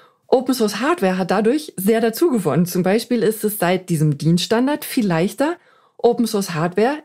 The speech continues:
in Horizon Europe Projekten zu verankern.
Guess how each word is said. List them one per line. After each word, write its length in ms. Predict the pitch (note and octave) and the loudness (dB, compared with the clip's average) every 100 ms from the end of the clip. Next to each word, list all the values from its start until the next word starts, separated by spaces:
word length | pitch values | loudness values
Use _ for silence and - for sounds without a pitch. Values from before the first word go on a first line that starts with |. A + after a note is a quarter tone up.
| - | 0
in 260 | A#3+ C4 | 2 0
Horizon 400 | G#3+ E3+ E3+ F3 F3+ | -2 0 0 0 0
Europe 360 | C4 F3 - _ | 0 0 -4 _
Projekten 480 | - D#3 C#3 - C#3 | -6 -4 -4 -6 -8
zu 120 | - | -6
verankern. 520 | C#3 - D3+ - - | -4 -2 -2 -2 -8